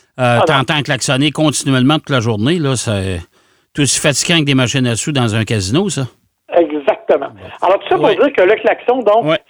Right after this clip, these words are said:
Speaker 1: c'est beaucoup plus qu'un simple outil. Tu sais, tu me disais, moi, je m'en sers pas beaucoup. Ben, c'est peut-être parce que t'as pas tant de choses à dire, euh, à, à, à ceux que tu croises, mais je te dis, il y a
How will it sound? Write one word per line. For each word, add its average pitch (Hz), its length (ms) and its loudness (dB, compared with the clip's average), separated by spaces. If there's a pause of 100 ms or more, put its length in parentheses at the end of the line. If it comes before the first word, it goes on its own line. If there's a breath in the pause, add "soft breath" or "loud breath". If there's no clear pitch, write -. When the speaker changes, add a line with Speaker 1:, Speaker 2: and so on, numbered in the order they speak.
Speaker 1:
c'est 202 100 4
beaucoup 277 240 0
plus - 260 0
qu'un - 160 4 (100)
simple - 240 -2
outil. 240 420 -4 (240 loud breath)
Tu - 60 -2
sais, 302 80 2
tu 254 100 -6
me 185 140 -8
disais, 196 160 4
moi, 233 120 4
je 180 60 -4
m'en 190 180 2
sers 185 160 4
pas 208 120 4
beaucoup. 269 380 0 (280 loud breath)
Ben, 285 200 4
c'est 226 100 2
peut-être 285 260 2
parce - 140 -2
que - 80 4
t'as 175 160 2
pas 208 140 2
tant 214 180 0
de 202 40 -2
choses 202 280 4
à 165 80 4
dire, 170 480 4 (440 soft breath)
euh, 135 600 4 (260 soft breath)
à, 135 80 2
à, 185 400 2
à - 140 -2
ceux 214 80 4
que 190 100 2 (100)
tu - 80 -18
croises, 226 440 2 (380 soft breath)
mais 180 280 4
je - 140 -8
te 160 60 6
dis, 190 360 0
il 170 80 -8
y 175 40 6
a 196 120 6